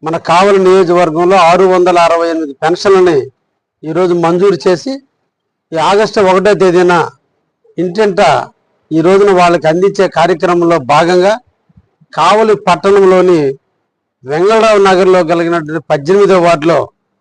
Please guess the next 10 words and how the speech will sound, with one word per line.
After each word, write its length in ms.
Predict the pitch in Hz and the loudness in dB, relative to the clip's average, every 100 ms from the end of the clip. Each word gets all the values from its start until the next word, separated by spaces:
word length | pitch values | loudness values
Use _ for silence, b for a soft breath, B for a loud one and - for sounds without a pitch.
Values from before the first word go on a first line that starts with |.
| _ _ 135 | _ _ -14
నేను 300 | 151 185 180 | -6 -4 -2
కూడా 220 | 190 185 | -2 -2
ప్రత్యక్షంగా 720 | 175 147 127 185 190 175 175 | -2 -6 -2 -4 -2 0 0
పాల్గొనడం 580 | 143 156 156 160 165 156 | 0 0 0 -2 -2 -4
జరిగింది. 480 | 156 165 170 240 - _ _ _ _ _ _ _ _ _ _ _ | -2 -2 -2 -4 -8 _ _ _ _ _ _ _ _ _ _ _
వివిధ 260 | 147 190 214 | -8 -4 -4
కారణాల 540 | 202 190 196 214 208 | -2 0 2 2 2
వల్ల 400 | 202 196 214 220 - _ _ _ _ _ | 4 2 2 0 -8 _ _ _ _ _
భర్తలు 420 | 143 139 151 220 214 | -10 -8 -6 -4 -4
చనిపోయినప్పుడు 920 | - 190 180 202 185 165 180 196 | -2 -2 0 0 0 -2 -2 -2